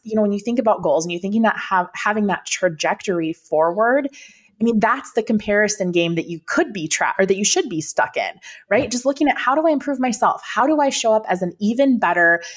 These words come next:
Speaker 1: you know, spouse, mother, father, friend, employee, employer, you know, whatever that looks like for you? How do you just focus on you? Again, water your grass.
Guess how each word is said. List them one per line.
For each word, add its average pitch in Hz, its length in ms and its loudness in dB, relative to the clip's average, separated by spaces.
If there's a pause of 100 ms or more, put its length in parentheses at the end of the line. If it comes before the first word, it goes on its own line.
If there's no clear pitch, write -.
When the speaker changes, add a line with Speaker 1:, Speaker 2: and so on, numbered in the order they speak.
(200)
Speaker 1:
you 190 80 2
know, 170 140 2
spouse, 262 680 0 (140)
mother, 240 480 4 (120)
father, 214 380 2
friend, 208 720 2
employee, 208 800 -2
employer, 190 880 2 (320)
you 202 60 0
know, 202 60 2
whatever 220 400 2
that 247 240 0
looks 240 320 0
like 165 260 0
for 175 180 -4
you? 165 480 -4
How - 200 -2
do 302 80 2
you 285 180 4
just 240 380 -2
focus 240 380 -2
on 220 180 0
you? 214 380 0
Again, 175 460 -2
water 190 180 -2
your 262 160 2
grass. 247 480 -4